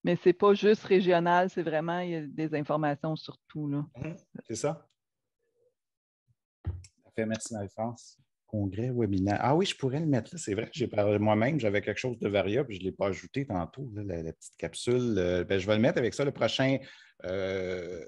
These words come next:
Speaker 2: de toute façon, le prochain point, il est quand même assez court parce que congrès, webinaire, je, évidemment, depuis le temps qu'on s'est parlé à mi-décembre, à la mi-janvier, il n'y a pas beaucoup de congrès et webinaires qui ont eu lieu. Donc, euh, tout ce que j'ai fait, c'est que j'ai, euh, je, ben, je vous ai remis le lien là, pour les formations na-, nationales mathématiques, mais je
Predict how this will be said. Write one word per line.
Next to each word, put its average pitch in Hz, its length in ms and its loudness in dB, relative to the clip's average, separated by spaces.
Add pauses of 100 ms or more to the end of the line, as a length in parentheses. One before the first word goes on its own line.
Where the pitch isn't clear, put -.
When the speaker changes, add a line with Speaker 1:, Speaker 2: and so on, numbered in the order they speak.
(140)
Speaker 2:
de - 140 -20
toute - 120 -18
façon, 131 220 6
le 135 80 8
prochain 113 340 2
point, 139 200 0
il 151 80 0
est 113 40 -2
quand 113 160 -2
même 123 140 -2
assez 107 240 -4
court - 240 -10
parce - 140 -8
que - 60 -18
congrès, 117 400 2
webinaire, 120 760 0
je, 95 540 0
évidemment, 98 480 0
depuis 101 280 -4
le 92 60 -6
temps 110 160 0
qu'on 101 80 0
s'est 101 140 -6
parlé 101 280 0
à 107 100 2
mi-décembre, 101 640 0
à 104 60 0
la 98 120 0
mi-janvier, 95 640 -2
il 113 80 -4
n'y 101 40 0
a 90 60 -4
pas 98 140 -4
beaucoup 92 340 -6
de 92 120 -2
congrès 95 460 -2
et 101 40 2
webinaires 95 520 -2
qui 98 100 -10
ont 95 80 -4
eu 90 120 -4
lieu. 107 280 -2 (800)
Donc, 92 440 -2
euh, 90 560 0 (100)
tout 120 120 -10
ce - 60 -8
que 123 120 4
j'ai 110 180 4
fait, 135 220 2
c'est 120 180 -4
que 92 60 -14
j'ai, 98 400 0
euh, 92 320 2
je, 95 140 -8
ben, 101 240 0
je 95 80 -6
vous 98 160 -2
ai 110 60 4
remis 110 300 2
le 120 120 2
lien 110 260 -2
là, 123 100 -4
pour 104 140 -10
les 101 80 -2
formations 104 480 -4
na-, 107 300 -2
nationales 107 340 2
mathématiques, 107 480 0
mais 123 160 2
je 104 260 4